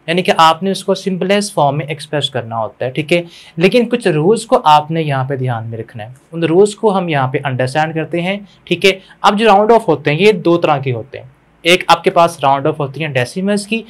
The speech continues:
और एक round off होते हैं whole numbers की। Suppose करें आपके पास जो round off whole numbers का है उसमें आप ये देखें कि अगर आपके पास एक number हो, uh, for example fifty,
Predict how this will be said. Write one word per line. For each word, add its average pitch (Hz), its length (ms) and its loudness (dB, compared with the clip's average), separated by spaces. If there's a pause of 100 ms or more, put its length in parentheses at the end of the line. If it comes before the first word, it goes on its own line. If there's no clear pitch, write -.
(280)
और 196 280 6
एक 208 220 4
round 175 240 4
off 165 80 2
होते 170 220 -2
हैं 202 100 0
whole 165 240 0
numbers 120 360 -6
की। 120 160 -12 (320)
Suppose 233 400 4
करें 220 300 2
आपके 165 240 2
पास 185 180 2
जो 190 140 4
round 165 300 4
off 180 180 0
whole 196 180 2
numbers 170 320 0
का 185 140 -2
है 165 140 2
उसमें 190 420 -4
आप 151 180 4
ये 156 60 -4
देखें 143 340 -2
कि - 400 -4
अगर 208 240 4
आपके 226 180 2
पास 202 220 4
एक 220 140 -2
number 170 340 2
हो, 180 320 2
uh, 143 520 -4
for 196 200 4
example 175 320 2
fifty, 180 440 -2